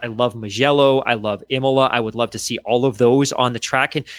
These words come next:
that's, if there's anything good that's come out of covid, and there really hasn't been,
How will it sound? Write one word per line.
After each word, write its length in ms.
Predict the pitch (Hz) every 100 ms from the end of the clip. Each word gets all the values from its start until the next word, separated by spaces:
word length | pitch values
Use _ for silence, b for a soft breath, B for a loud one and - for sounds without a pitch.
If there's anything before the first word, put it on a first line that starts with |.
| B _
that's, 300 | 175 185 -
if 140 | 208 202
there's 200 | 190 180
anything 640 | 185 208 226 - 208 156 -
good 240 | - 139 143
that's 180 | 131
come 160 | - 131
out 140 | 127
of 80 | 123
covid, 480 | - 117 127 160 165 -
and 260 | 135 120 -
there 100 | 131
really 220 | 127 131
hasn't 500 | - 104 113 120 139
been, 240 | 156 175